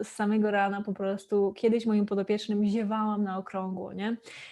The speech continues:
Teraz po tym porannym spacerze już nie jestem tak, y, ziewająca o tej godzinie szóstej rano, jak zaczynamy, e, więc no to, to też jest taką fajną sprawą i, i właściwie myślę, że każda z nas tą rutynę może mieć troszkę inną.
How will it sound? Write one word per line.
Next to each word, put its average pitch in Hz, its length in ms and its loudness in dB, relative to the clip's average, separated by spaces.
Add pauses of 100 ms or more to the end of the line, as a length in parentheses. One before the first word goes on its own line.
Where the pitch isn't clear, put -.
(140)
Teraz 233 360 4
po 226 100 -4
tym 220 160 0
porannym 202 400 0
spacerze 202 540 -6
już 208 200 -2
nie 208 120 2
jestem 208 300 0
tak, 196 260 -2
y, - 60 -10 (360)
ziewająca 208 760 0
o 190 60 0
tej 190 160 -2
godzinie 196 400 0
szóstej 190 440 -6
rano, 190 240 -2
jak 190 120 -4
zaczynamy, 196 680 -6 (480)
e, 202 400 2
więc 208 680 2
no 208 180 2
to, 214 120 -2
to 214 100 -4
też 214 180 0
jest 214 140 -6
taką 208 220 -2
fajną 202 320 -2
sprawą 220 760 0
i, 214 400 0 (1080)
i 254 80 0
właściwie 240 480 2
myślę, 220 380 2
że 208 180 0
każda 233 600 -2
z 214 60 0
nas 208 440 0
tą 208 440 2
rutynę 226 400 2
może 220 240 4
mieć 214 180 4
troszkę 208 300 -2
inną. 202 480 2